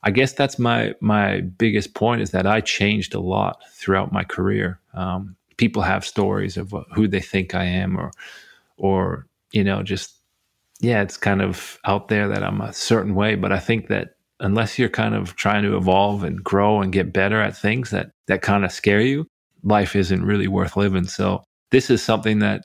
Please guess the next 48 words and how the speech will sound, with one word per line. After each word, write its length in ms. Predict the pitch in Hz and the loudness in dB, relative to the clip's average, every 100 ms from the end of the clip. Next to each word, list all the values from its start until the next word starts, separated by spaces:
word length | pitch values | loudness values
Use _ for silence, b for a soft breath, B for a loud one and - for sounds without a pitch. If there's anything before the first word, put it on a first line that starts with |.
| - | -2
yeah, 240 | 127 127 | 0 0
kind 240 | - 139 139 | 2 2 2
of 80 | |
freaks 300 | - 120 117 | 2 0 2
me 160 | 104 101 | 0 2
out 280 | 110 117 - _ - | 2 0 -6 _ 2
or 120 | 104 | 4
did 240 | 104 117 | 6 4
freak 240 | - 107 101 | 4 -2 2
me 120 | 101 | 2
out. 240 | 101 107 _ _ _ _ - | 2 -2 _ _ _ _ -2
And 200 | 92 95 | 2 4
now 180 | 101 98 | 4 2
it's 120 | - | 0
something 320 | 104 98 101 | -4 0 0
I've 80 | 95 | 0
become 480 | 98 - 95 90 90 | -2 0 0 2 0
a 60 | 98 | 2
lot 240 | 101 95 | 2 2
more 200 | 101 95 | -2 -2
comfortable. 600 | - 101 117 120 120 135 - | -2 -2 0 0 0 -2 0
And 180 | 104 | 2
then 220 | 110 110 104 B B B B - | 4 2 -2 B B B B 2
when 180 | 123 | 4
you 140 | 131 127 | 4 4
open 300 | 123 135 143 | 4 4 2
that 280 | 120 101 92 | 2 0 4
door 460 | 104 117 107 95 - | 4 4 2 0 -8
to 100 | - | -4
those 280 | 104 101 101 | -2 0 -4
things, 540 | - 117 120 107 - - _ | -4 -2 0 -4 -10 -20 _
um, 300 | 107 95 92 92 | -2 -2 -2 0
you 100 | 104 | 0
just 240 | 107 117 | 2 0
get 140 | 117 95 | 0 0
more 260 | 110 107 | 2 0
practice. 640 | 90 95 101 - - - - | 0 -2 -2 -4 -12 -12 -4
And 200 | 101 101 | 0 0
it's 160 | 113 - | -2 -2
like 200 | 104 92 | -2 0
anything, 380 | 104 123 - 92 | -2 -2 -6 -4
right? 280 | 95 113 - | -2 -2 -4
You, 240 | - 101 - | -4 -2 -2
you 160 | 113 | -2
do 360 | 101 104 117 113 | -2 2 2 2
something 460 | - 107 104 104 101 | 0 -2 -2 0 0
enough 380 | 98 120 123 | 2 0 0
and 180 | 101 92 | -4 -6